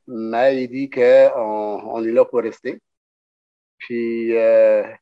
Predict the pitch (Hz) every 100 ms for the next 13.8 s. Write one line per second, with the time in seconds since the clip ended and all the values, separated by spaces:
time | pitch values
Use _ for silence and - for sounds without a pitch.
0 | _ 107 113 127 147 143 123 110 110 107
1 | 104 - 113 107 120 131 135 127 120 113
2 | 107 107 - 127 120 117 - _ _ _
3 | _ _ _ - 127 117 110 107 107 104
4 | 104 98 107 - - 127 135 123 120 120
5 | - 135 135 120 - 110 110 98 - 117
6 | 104 131 127 - _ _ _ _ _ _
7 | - 127 131 123 123 117 113 117 113 113
8 | 110 107 113 123 - - 101 92 110 175
9 | - _ _ _ _ _ _ - 160 156
10 | 139 127 117 120 120 107 104 - 139 151
11 | 147 110 101 101 107 110 - _ _ _
12 | _ _ _ _ 120 107 104 _ 139 131
13 | 117 120 110 113 107 131 143